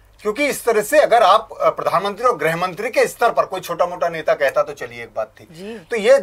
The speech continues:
Speaker 1: जनता के लिए है और ये, ये तो ये कुछ दिन का ही अगर व्यवधान आएगा, लेकिन इससे देश के भविष्य पर बहुत बड़ा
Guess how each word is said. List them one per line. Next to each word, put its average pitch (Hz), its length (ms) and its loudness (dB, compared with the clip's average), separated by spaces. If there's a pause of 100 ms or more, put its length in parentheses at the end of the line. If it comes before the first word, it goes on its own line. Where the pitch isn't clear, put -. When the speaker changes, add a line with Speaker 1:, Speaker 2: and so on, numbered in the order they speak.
(160)
Speaker 1:
जनता 151 340 2
के 226 220 2
लिए 226 220 2
है 226 100 6
और 254 160 4
ये, 220 340 4
ये 190 80 -8
तो 208 120 -2
ये 196 280 0 (320)
कुछ 226 200 -4
दिन 202 220 -2
का 220 120 4
ही 220 120 4
अगर 220 280 4
व्यवधान 185 480 4
आएगा, 208 220 4
लेकिन 185 340 -6
इससे - 460 -8
देश 170 380 -4
के 196 140 -10
भविष्य 139 440 -10
पर - 140 -4
बहुत 143 260 -4
बड़ा 151 200 2